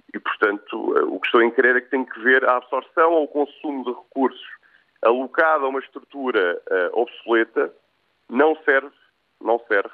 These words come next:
repito, os interesses de segurança interna deste país. E, portanto, o que tem que haver é uma reconfiguração dessa mesma arquitetura, de forma a permitir uma melhor projeção de recursos, porque os recursos nós temos, e temos recursos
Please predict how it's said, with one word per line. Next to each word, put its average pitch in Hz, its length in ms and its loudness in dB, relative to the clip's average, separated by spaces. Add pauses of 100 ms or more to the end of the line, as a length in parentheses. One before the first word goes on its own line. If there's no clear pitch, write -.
repito, - 260 -12 (280)
os 110 180 -8
interesses 117 540 -2 (480)
de - 60 -20
segurança 127 340 0
interna 120 540 0 (180)
deste 123 240 0
país. 110 260 0 (100)
E, 101 80 -6
portanto, - 280 -2
o 110 60 -6
que - 60 -2
tem 127 120 2
que 127 80 2
haver 127 240 2
é 139 220 2 (360)
uma 139 340 2
reconfiguração 123 880 -2
dessa 110 260 -4
mesma 101 500 -2 (140)
arquitetura, 113 760 -2
de - 520 -20
forma 123 260 2
a 127 40 0
permitir 131 580 -6 (100)
uma 131 180 2
melhor 131 220 2
projeção 131 680 -2 (160)
de 143 60 0
recursos, - 540 -6
porque - 240 -4
os - 60 -8
recursos - 420 -2
nós 123 180 0
temos, 131 380 -2 (480)
e - 60 -8
temos 123 320 2
recursos - 380 -2